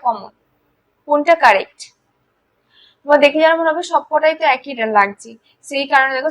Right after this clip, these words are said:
স্যান্ডউইচেস কারেক্ট স্পেলিং হচ্ছে এস এ এন ডি ডাব্লিউ আই সি এইচ। তো ফার্স্ট দেখো অপশন এ এটা হবে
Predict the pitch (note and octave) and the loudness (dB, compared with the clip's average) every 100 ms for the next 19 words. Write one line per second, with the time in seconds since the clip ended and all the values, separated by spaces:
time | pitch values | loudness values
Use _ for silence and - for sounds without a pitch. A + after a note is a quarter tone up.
0 | D4+ C#4+ C#4 D4+ D4+ E4 - C4+ B3 C4+ | -6 -8 -8 -12 -14 -16 -4 -2 0 -6
1 | - B3+ B3 C#4 C4 - - D4+ D#4 D#4+ | -16 -16 -14 -14 -14 -16 -12 -10 -10 -14
2 | D#4 C#4 C#4 C4+ C#4 B3+ A#3+ A3+ C4 - | -14 -12 -12 -12 -12 -10 -10 -10 -6 -2
3 | A3+ A#3 - G#3+ G3+ - - - _ _ | -2 -2 -12 -18 -16 -16 -20 -20 _ _
4 | _ C4 C4 D4 D4+ - C#4+ C4+ C#4 C4+ | _ -18 0 2 2 0 -2 -2 -2 0
5 | A#3+ A#3 C#4 C4+ C4 C4 C4 B3 A3+ | 0 0 -12 -10 -10 -10 -8 -4 -4